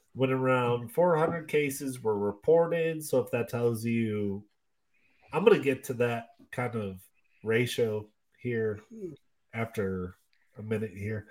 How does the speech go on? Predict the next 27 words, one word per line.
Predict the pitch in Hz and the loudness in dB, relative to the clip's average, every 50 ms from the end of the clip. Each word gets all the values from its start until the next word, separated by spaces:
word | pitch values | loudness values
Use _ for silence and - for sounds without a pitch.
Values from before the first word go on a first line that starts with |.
| - - - - 104 - | -18 -20 -16 -16 -6 2
But | - 135 117 117 117 | 2 4 4 2 4
mutilation | 131 175 202 220 220 202 202 190 170 - 175 160 | 10 12 12 12 12 12 12 12 8 6 4 0
investigators | 156 139 139 135 127 - - 131 131 127 127 127 127 123 120 120 117 117 | 2 2 2 2 2 2 2 2 4 4 4 4 4 2 2 0 0 -2
assert | - - 104 - - - - 131 127 127 131 - - | -4 -6 -6 -6 -2 2 4 4 4 4 0 -2 -2
that | 117 110 101 | -2 0 0
a | 101 | 2
large | 95 107 117 139 156 160 147 135 | 2 4 4 4 4 4 2 -4
number | 135 139 135 127 120 127 123 117 | -2 0 0 0 2 2 0 0
of | 117 117 - | 0 -2 0
cases | - 120 113 110 - - 120 104 98 | 0 0 0 0 -2 -4 -6 -4 -4
are | 95 90 | -4 -4
never | 90 95 104 113 123 143 143 147 147 156 160 156 | -4 -6 -8 -2 0 2 2 2 4 4 4 6
reported | 151 151 139 - - - 127 123 117 117 117 113 113 - | 6 6 6 4 4 6 6 6 6 6 0 -4 -6 -6
to | - 117 104 104 | -6 -4 -2 -2
authorities. | 101 - - 156 170 175 156 98 92 87 - 71 - - - _ | -2 2 4 6 6 8 6 6 4 0 -6 -12 -18 -20 -16 _
There's | 92 87 80 | -12 -12 -12
a | 76 80 | -10 -6
reason | 90 95 95 87 90 80 78 | -6 -4 -4 -4 -8 -12 -12
for | 87 82 | -14 -14
that. | 80 80 80 90 113 - - - - - - - - 101 - - - | -12 -10 -10 -8 -8 -10 -12 -16 -20 -20 -20 -18 -18 -18 -18 0 4
Perhaps | 135 131 123 143 151 151 170 170 - - - | 6 8 8 8 8 6 6 4 2 -4 -6
no | 131 120 120 120 120 123 131 156 175 190 | -6 -6 -4 -4 0 6 8 10 10 10
more | 180 170 160 160 156 156 160 | 8 10 10 12 12 12 10
than | 151 131 131 123 - 113 120 113 104 | 10 8 6 6 6 4 -2 -4 -4
one | 101 107 113 117 123 127 127 131 | -4 0 4 4 4 6 4 2
in | 120 113 117 113 - | -2 -4 -6 -8 -10
ten. | - - 180 180 156 120 - | -4 0 2 2 2 0 -2